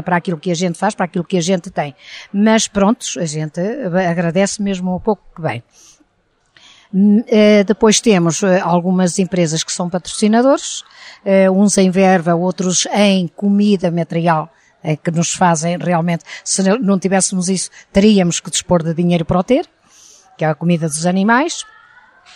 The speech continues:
No granulado. Eh, fora disso, o que nós, e também, eh, temos muitas pessoas amigas de animais que nos fazem donativos, ou mensalmente, ou sempre que a gente pede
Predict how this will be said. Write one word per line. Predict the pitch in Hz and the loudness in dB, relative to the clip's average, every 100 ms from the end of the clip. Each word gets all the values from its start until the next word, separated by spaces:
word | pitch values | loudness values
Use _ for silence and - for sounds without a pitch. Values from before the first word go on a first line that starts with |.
| - 147 | -16 -6
No | 156 | -2
granulado. | 160 170 170 175 190 226 277 - - - - - 247 | 0 0 0 2 2 2 -2 -14 -20 -20 -20 -6 2
Eh, | 240 233 233 233 233 226 | 4 6 4 4 2 0
fora | - - 254 254 254 | -8 0 4 4 4
disso, | 247 190 - 170 170 _ - - | 4 2 0 -8 -12 _ -20 -10
o | 240 220 | -4 0
que | 240 | 2
nós, | 233 233 220 | 4 4 4
e | 269 247 | 4 4
também, | - 254 233 220 180 196 | 4 2 4 4 2 -2
eh, | 185 | -4
temos | - 196 180 - 381 | 0 0 0 -4 -2
muitas | 285 247 190 | 0 0 -2
pessoas | - - 180 165 | -2 -2 0 0
amigas | 180 180 156 160 - - - - | 2 2 0 -4 -4 -12 -20 -10
de | 175 185 | -2 2
animais | 175 170 160 160 | 2 2 2 0
que | - | -2
nos | 214 190 | -4 -4
fazem | 208 190 190 | -4 -4 -4
donativos, | 180 185 175 - 175 160 156 - - - | -4 -4 -4 -2 -2 -2 -6 -8 -16 -2
ou | 220 233 | 4 6
mensalmente, | 220 214 - 202 190 190 190 185 190 | 4 2 2 2 4 4 4 2 0
ou | 196 196 | 0 0
sempre | - 214 190 | 0 -2 -2
que | - 196 | -2 -2
a | |
gente | 180 220 190 | 2 -2 -2
pede | - 190 185 | 0 2 4